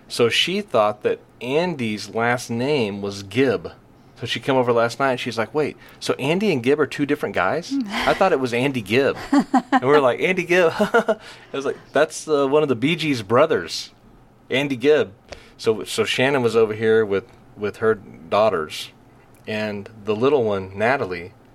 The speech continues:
Speaker 1: had never, ever seen the Bee Gees before.
Speaker 2: Mm.
Speaker 1: So we were standing by the computer. I pulled up YouTube, some Bee Gees for 'em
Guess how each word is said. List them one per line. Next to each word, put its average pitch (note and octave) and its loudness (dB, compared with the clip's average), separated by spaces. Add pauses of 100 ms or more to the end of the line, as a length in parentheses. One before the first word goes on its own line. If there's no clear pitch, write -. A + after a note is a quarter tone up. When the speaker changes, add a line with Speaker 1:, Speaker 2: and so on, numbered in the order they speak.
(320)
Speaker 1:
had G#2 -8
never, B2 0
ever A#2 -2
seen G#2+ -6
the F#2+ -6
Bee G#2 -6
Gees F#2+ -12
before. D#2+ -8 (460)
Speaker 2:
Mm. G#3+ -4
Speaker 1:
So G#2 0
we G#3+ 4
were G2 0
standing G#2+ 0
by G2+ 0
the G2 -2
computer. G2 -2
I F#2 0
pulled G2 -6
up F#2 -6
YouTube, F#2+ -8 (400)
some F#2 -10
Bee G2+ -6
Gees F#2+ -8
for F#2 -4
'em F#2+ -12